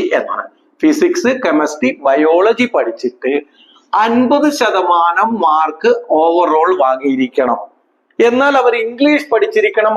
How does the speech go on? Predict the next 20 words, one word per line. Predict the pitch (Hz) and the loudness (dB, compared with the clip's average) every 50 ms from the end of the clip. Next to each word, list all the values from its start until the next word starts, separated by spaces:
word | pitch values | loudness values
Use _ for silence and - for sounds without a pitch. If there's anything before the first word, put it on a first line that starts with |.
| 202 196 | 2 2
ആ | 202 208 196 190 185 196 208 | 2 0 0 -2 -2 -2 0
ഇംഗ്ലീഷ്, | 226 240 233 294 269 262 220 143 - - - - _ _ _ _ _ _ _ _ _ _ _ _ _ _ _ _ _ _ _ _ _ _ _ _ _ _ _ _ _ _ _ _ _ - 196 190 | -2 0 2 2 2 2 2 0 -2 -6 -12 -18 _ _ _ _ _ _ _ _ _ _ _ _ _ _ _ _ _ _ _ _ _ _ _ _ _ _ _ _ _ _ _ _ _ -2 0 0
ഇംഗ്ലീഷിൽ | 208 214 233 254 240 240 240 233 214 | 2 2 2 0 0 0 0 0 0
എന്താണ്, | 208 202 190 185 185 180 180 - - - 185 196 | 2 2 0 0 0 0 -4 -4 -6 -2 0 2
നിർബന്ധമായിട്ടും | 233 247 226 - 226 - 302 294 294 277 277 254 220 208 196 190 185 185 - 190 185 185 190 - 170 165 | 2 2 0 -2 -2 0 0 0 2 0 0 0 2 2 0 0 0 -2 -2 -2 -2 -2 -4 -4 -4 -2
അൻപത് | 170 170 160 170 165 170 160 - | -2 0 -2 0 0 0 0 0
ശതമാനം | 160 151 151 151 143 147 165 202 - - - - - | 0 0 2 2 2 2 2 0 -2 -2 -4 -8 -8
വേണം. | - - - - - _ _ _ - 233 | -8 -6 -6 -8 -10 _ _ _ -6 -2
ഇത് | 233 269 254 262 | -2 0 0 2
തീർത്തും | 196 170 175 180 175 180 180 185 226 233 - - - - 135 | 2 2 4 4 2 2 0 -2 -2 -2 -2 -4 -2 0 0
ഓർത്തു | 131 - - - 120 98 | 0 0 -2 -4 -6 -6
വെക്കുക. | - - - - - - - _ _ _ _ _ _ _ _ _ - 165 | -6 -8 -10 -10 -10 -10 -10 _ _ _ _ _ _ _ _ _ -4 -2
നമുക്ക് | 180 214 220 254 269 269 - - _ _ _ _ - | -2 0 0 0 0 -2 -2 -6 _ _ _ _ -2
ഫിസിക്സ്, | 381 381 370 - 247 254 - - 269 240 | -2 0 0 0 -2 -2 -2 -2 0 2
കെമിസ്ട്രി, | 262 240 233 233 - - 254 202 220 | 2 2 2 0 0 0 0 0 2
ബയോളജി | 202 196 202 208 208 208 208 214 233 220 196 | 2 2 2 2 2 2 0 -2 -4 0 0
കൂടി | 190 185 208 247 240 202 190 | 2 2 2 2 2 4 2
overall | 185 180 185 196 196 214 220 214 190 | 2 2 0 0 2 2 2 2 0
അൻപത് | 185 175 190 185 185 180 - | 0 -2 -4 0 0 0 2
ശതമാനം | 190 175 170 170 175 175 180 175 | 0 0 2 0 0 0 0 -2